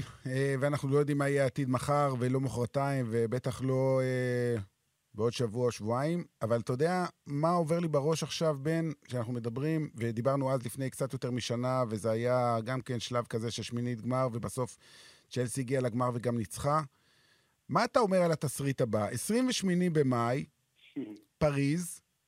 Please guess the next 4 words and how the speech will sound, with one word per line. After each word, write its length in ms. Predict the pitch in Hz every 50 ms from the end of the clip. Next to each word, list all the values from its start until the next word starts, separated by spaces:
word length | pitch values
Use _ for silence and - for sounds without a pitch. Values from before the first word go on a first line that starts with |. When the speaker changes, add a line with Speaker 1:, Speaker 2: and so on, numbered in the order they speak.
| _ _ _ _ _ _ _ _ _ _ _ _ _ _ _ _
Speaker 1:
מוצאי 300 | 127 110 - 160 156 165
שבת, 580 | - 175 143 123 127 127 131 139 - _ - - _ _ _ _ _ _ _ _ _ _ _ -
אני 160 | 107 127 156 160
ואתה, 460 | 160 156 143 - _ 135 123 120 127